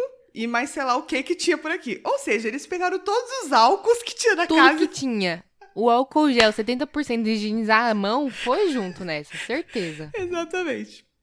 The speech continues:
Speaker 1: É, eu só lembrava que eu tava conversando na mesa, depois de sentir muito frio, porque tinha água gelada, e depois de ficar, é, de deitar no chão, e por último acordar com uma puta ressaca.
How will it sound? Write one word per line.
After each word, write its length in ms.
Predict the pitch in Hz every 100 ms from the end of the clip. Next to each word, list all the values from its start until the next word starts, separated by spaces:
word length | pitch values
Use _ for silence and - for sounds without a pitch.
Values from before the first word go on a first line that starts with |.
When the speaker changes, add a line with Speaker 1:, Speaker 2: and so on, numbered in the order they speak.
| _ _ _ 233 _ _ _ -
Speaker 1:
É, 320 | 208 202 196 -
eu 120 | 226
só 140 | 254
lembrava 460 | 254 269 233 240 277
que 100 | 277
eu 60 |
tava 240 | 262 254 285
conversando 1080 | 311 277 269 269 - 220 226 254 320 427 _
na 160 | 220 214
mesa, 540 | 196 185 214 294 440
depois 400 | 294 196 214 208
de 100 | 202
sentir 520 | 220 233 226 - 226 214
muito 340 | 226 320 403
frio, 380 | - 254 233 269
porque 320 | 262 - 254
tinha 200 | 254 277
água 200 | 220 233
gelada, 680 | 254 277 208 185 202 330 - - - -
e 80 | 208
depois 500 | 247 254 254 262 214
de 160 | 226 247
ficar, 580 | 277 - 240 220 214 -
é, 320 | 190 190 185
de 160 | 180 196
deitar 360 | 214 226 226
no 120 | 262 294
chão, 640 | - 240 196 220 339 - -
e 80 | 240
por 200 | 262 262
último 280 | 277 277
acordar 320 | 262 269 240 254
com 100 | 254
uma 160 | 254
puta 220 | 254 277
ressaca. 640 | 302 330 - - - -